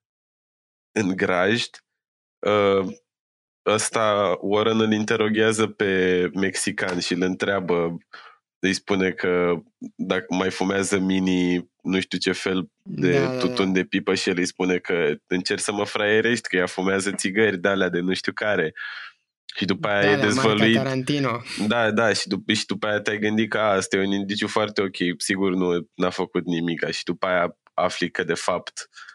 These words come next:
Speaker 1: a auzit conversația asta despre cum ea fumează,
Speaker 2: Mhm.
Speaker 1: uh, Red Apple și nu pipă și to-, e,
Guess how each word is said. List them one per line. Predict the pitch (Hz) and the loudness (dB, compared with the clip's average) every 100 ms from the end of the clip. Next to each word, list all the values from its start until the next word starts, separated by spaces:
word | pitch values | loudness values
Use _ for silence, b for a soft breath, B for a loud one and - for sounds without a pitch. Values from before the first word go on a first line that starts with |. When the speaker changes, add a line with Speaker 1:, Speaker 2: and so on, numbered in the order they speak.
| B | B
Speaker 1:
a | - 90 | -2 2
auzit | 85 85 87 85 | 2 2 0 0
conversația | 92 87 87 80 90 85 85 82 | -2 0 0 0 -2 -2 0 0
asta | 82 80 | 0 -4
despre | 80 80 - | -4 -4 -4
cum | 85 - 82 | -4 -4 -2
ea | 82 | -2
fumează, | - 85 82 82 76 78 | -2 -4 -2 -2 -2 -2
Speaker 2:
Mhm. | 78 82 - b b b _ _ _ _ | -4 -8 -12 b b b _ _ _ _
Speaker 1:
uh, | - 82 80 80 80 76 _ | -2 0 2 0 -2 -6 _
Red | - 85 82 | -2 0 0
Apple | 82 78 71 73 | 0 -2 -4 -6
și | 73 - | -4 -4
nu | 78 80 78 76 _ _ _ _ _ _ _ _ | -4 -4 -4 -6 _ _ _ _ _ _ _ _
pipă | 131 123 107 | -6 -4 -4
și | 78 - 80 80 - _ _ _ _ | -4 -2 -2 -4 -8 _ _ _ _
to-, | 117 | 0
e, | 107 110 | 2 4